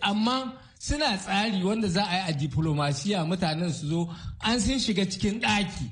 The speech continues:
ya faɗi musu abin da yake so, amma baka hutawa gaban duniya ka yi kalamu irin wanga ka umarci shugabanni har biyar na ƙasashe biyar masu zaman kansu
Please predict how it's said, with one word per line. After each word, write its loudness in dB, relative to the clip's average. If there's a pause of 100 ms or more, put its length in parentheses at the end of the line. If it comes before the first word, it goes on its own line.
(360)
ya 2
faɗi 2
musu 0
abin -2
da 0
yake 0
so, -4
amma 0 (120)
baka -2
hutawa -2 (340)
gaban 2
duniya 2 (840)
ka 2
yi 2
kalamu 0
irin 2
wanga 2 (300)
ka 0
umarci 0
shugabanni 2
har 2 (200)
biyar 2 (640)
na 0
ƙasashe 2 (100)
biyar 2 (1160)
masu 2
zaman 0
kansu -2